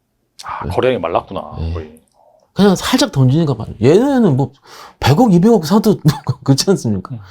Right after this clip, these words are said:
Speaker 2: 삼십 몇 억에서 사십억 던진 걸로 제 기억을 합니다. 그러면은 개인 투자자들, 하,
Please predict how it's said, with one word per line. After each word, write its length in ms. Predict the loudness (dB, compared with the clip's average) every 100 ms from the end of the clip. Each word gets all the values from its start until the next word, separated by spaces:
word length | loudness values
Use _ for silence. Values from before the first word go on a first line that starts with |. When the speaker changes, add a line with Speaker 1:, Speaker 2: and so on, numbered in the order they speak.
| -20 -20 _
Speaker 2:
삼십 340 | -2 0 2
몇 160 | 2 4
억에서 180 | 2 0
사십억 300 | -2 -2 -2
던진 240 | -2 -2
걸로 160 | -4 -8
제 100 | -12
기억을 320 | -12 -12 -10
합니다. 300 | -12 -14 -20 _ _ _ _ _ _ _ -20 _
그러면은 580 | 0 2 4 4 4 2 -4 _ _ _
개인 220 | 0 2
투자자들, 560 | 2 0 2 2 0 -4
하, 280 | -10 -16